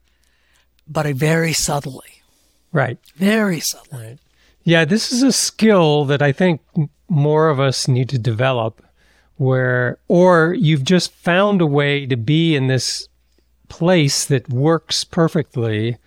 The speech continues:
Speaker 2: between your personal stories, the book is personal stories, and people are just interested in travel and cultures in a way of someone who's, here's someone who's taking a risk, you know, here's someone, you, who's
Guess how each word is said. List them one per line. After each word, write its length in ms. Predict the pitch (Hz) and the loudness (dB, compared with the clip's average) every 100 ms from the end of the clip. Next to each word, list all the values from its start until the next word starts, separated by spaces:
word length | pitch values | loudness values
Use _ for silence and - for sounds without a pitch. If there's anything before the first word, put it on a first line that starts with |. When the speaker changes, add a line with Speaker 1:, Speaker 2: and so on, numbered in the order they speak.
| _ _ _ _ - | _ _ _ _ -2
Speaker 2:
between 720 | 131 - 147 135 131 127 120 | -2 -2 -2 -2 -2 -4 -6
your 200 | 190 135 | -2 -2
personal 440 | 127 151 135 139 120 | 0 0 0 0 -2
stories, 800 | - 165 160 156 151 147 143 | -2 2 2 4 2 0 0
the 140 | 139 113 | -2 -2
book 280 | 117 139 156 | 0 0 0
is 300 | 165 151 - | 0 0 -2
personal 420 | 160 135 143 123 | -2 0 0 0
stories, 680 | - 151 139 135 131 127 - | 0 0 0 2 0 0 -2
and 220 | 139 120 | -4 -4
people 300 | 147 127 127 | -4 -2 -2
are 80 | 117 | 0
just 240 | 123 - | -2 -2
interested 420 | 123 - - 135 | -2 -4 -4 -2
in 120 | 123 | -2
travel 420 | 113 143 131 120 120 | -2 -2 -2 -2 -2
and 140 | 113 | -2
cultures 720 | - 156 151 151 120 117 - - _ _ _ _ _ _ 349 | -2 -2 -2 -2 -2 -4 -10 -14 _ _ _ _ _ _ -6
in 180 | 214 143 | -2 0
a 60 | |
way 260 | 135 151 156 | 2 2 0
of 100 | 127 | 0
someone 340 | - 160 160 | -2 0 2
who's, 360 | 156 160 151 143 _ _ _ | 2 2 0 -4 _ _ _
here's 300 | 220 156 165 | -4 -2 0
someone 220 | - 180 170 | 2 2 2
who's 140 | 151 | 0
taking 340 | 185 170 170 | -2 -2 0
a 60 | 143 | 0
risk, 480 | 135 185 - - - | 0 0 -2 -6 -6
you 60 | |
know, 120 | 120 120 | -10 -10
here's 280 | 131 131 | -6 -4
someone, 760 | - - 139 135 131 127 127 123 | -4 -2 -2 -2 -2 -4 -4 -8
you, 420 | 220 147 131 120 127 _ _ _ | -4 -4 -2 -4 -8 _ _ _
who's 560 | - 135 127 123 120 | -14 -10 -6 -4 -4